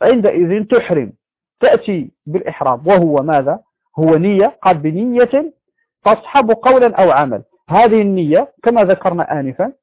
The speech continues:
لا يكفي فيها القلب، وإنما لا بد أن تصطحب بقول أو عمل، القول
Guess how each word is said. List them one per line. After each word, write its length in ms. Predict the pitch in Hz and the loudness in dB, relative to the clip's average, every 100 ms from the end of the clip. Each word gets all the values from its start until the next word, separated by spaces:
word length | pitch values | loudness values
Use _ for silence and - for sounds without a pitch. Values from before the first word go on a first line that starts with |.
| _ _ _ _ _ _ | _ _ _ _ _ _
لا 220 | 170 233 | 0 4
يكفي 400 | 220 208 - 185 | 4 2 -2 -10
فيها 300 | 170 175 151 | -10 -8 -6
القلب، 340 | 151 - 180 190 | -6 -2 -4 0
وإنما 500 | 202 - 196 175 165 | -2 0 -2 -2 0
لا 160 | 196 | 2
بد 260 | 202 175 160 | 0 -2 -4
أن 180 | - 170 | -4 -4
تصطحب 720 | 165 - 208 190 165 190 247 _ _ _ | -8 -6 -6 -4 0 0 0 _ _ _
بقول 460 | 160 - 220 180 143 | -6 0 2 2 0
أو 160 | 143 | 0
عمل، 320 | 107 131 175 320 _ _ _ _ _ _ _ _ _ _ _ - | 0 0 -6 -12 _ _ _ _ _ _ _ _ _ _ _ -2
القول 540 | 190 190 233 233 294 | 0 2 2 4 2